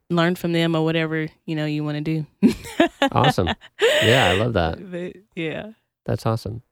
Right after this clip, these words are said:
Speaker 1: Mm-hmm.
Speaker 2: So I, I know we don't have a ton of time left, but, uh, do you have, are there any other stories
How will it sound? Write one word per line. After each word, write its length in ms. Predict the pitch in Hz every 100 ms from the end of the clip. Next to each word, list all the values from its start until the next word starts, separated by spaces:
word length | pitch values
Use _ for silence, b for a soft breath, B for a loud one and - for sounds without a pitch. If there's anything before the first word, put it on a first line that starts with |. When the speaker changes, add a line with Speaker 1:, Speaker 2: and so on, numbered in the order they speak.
| -
Speaker 1:
Mm-hmm. 220 | 180 180 185 _ -
Speaker 2:
So 280 | 147 143 - -
I, 220 | 127 123 - _ _ _ _
I 100 | 143
know 160 | 135 135
we 60 | 135
don't 140 | 127
have 80 | 123
a 60 |
ton 180 | 107 123
of 60 | 117
time 220 | 117 135
left, 220 | 127 87 -
but, 260 | 107 98 -
uh, 440 | 104 95 92 92 - 113
do 100 | 120
you 60 | 113
have, 280 | 135 175 -
are 100 | 117
there 160 | 123 131
any 160 | 170
other 160 | 160 156
stories 720 | 139 - 104 110 127 123 -